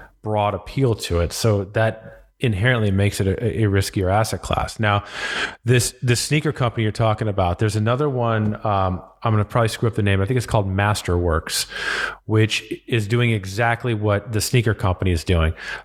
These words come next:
but they're going on and buying Picassos and Monets, and then they offer fractional shares in these different types of, um, really expensive paintings. And these shares, ha-, there's some type of a market that allows you to trade these,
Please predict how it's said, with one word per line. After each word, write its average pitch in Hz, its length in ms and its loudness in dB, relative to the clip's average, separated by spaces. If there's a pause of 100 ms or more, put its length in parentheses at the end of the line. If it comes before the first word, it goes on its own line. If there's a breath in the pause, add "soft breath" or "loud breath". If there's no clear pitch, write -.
but 101 120 0
they're 117 140 0
going 117 200 0
on 107 120 0
and 95 80 -4
buying 95 240 2
Picassos 90 960 0
and 101 100 4
Monets, 92 800 0 (320 loud breath)
and 107 100 0
then 98 80 0
they 101 80 2
offer 98 300 2
fractional 101 500 0
shares 104 640 -2 (460 loud breath)
in 110 240 2
these 104 240 2
different 101 320 -2
types 98 420 -2
of, 92 460 0 (480 loud breath)
um, 87 520 -2 (160)
really 110 300 0
expensive 101 560 0
paintings. 113 580 -2
And 101 160 4
these 92 140 4
shares, 98 340 0
ha-, - 120 -4
there's 110 200 2
some 110 160 0
type 104 220 0
of 95 140 -2
a 92 80 2
market 98 400 0
that 90 100 0
allows 90 380 2
you 90 220 0
to - 280 2
trade 135 420 0
these, 85 360 -2